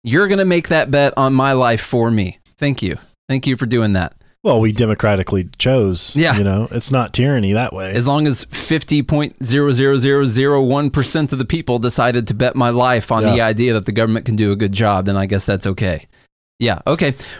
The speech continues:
Speaker 1: Well, let's talk about a state government real quick.
Speaker 2: Well, first, uh, we gotta talk about our first sponsor,
Speaker 1: <laughs>
Speaker 2: which is all of you guys, by
Speaker 1: Yeah,
Speaker 2: the way. I decided
Speaker 1: yeah.
Speaker 2: to put this in the middle of the show
Speaker 1: Okay.
Speaker 2: today.
Speaker 1: Mid-roll.
Speaker 2: So before we go on to the next article,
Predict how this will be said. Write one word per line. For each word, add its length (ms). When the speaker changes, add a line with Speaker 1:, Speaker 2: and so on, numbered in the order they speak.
Speaker 1:
Well, 320
let's 240
talk 280
about 200
a 80
state 360
government 320
real 120
quick. 360
Speaker 2:
Well, 120
first, 500
uh, 360
we 140
gotta 180
talk 200
about 140
our 80
first 220
sponsor, 440
Speaker 1:
<laughs> 340
Speaker 2:
which 400
is 180
all 200
of 80
you 180
guys, 460
by 120
Speaker 1:
Yeah, 120
Speaker 2:
the 40
way. 160
I 120
decided 220
Speaker 1:
yeah. 40
Speaker 2:
to 40
put 120
this 140
in 20
the 60
middle 180
of 60
the 80
show 280
Speaker 1:
Okay. 220
Speaker 2:
today. 380
Speaker 1:
Mid-roll. 460
Speaker 2:
So 420
before 280
we 100
go 100
on 140
to 60
the 60
next 240
article, 540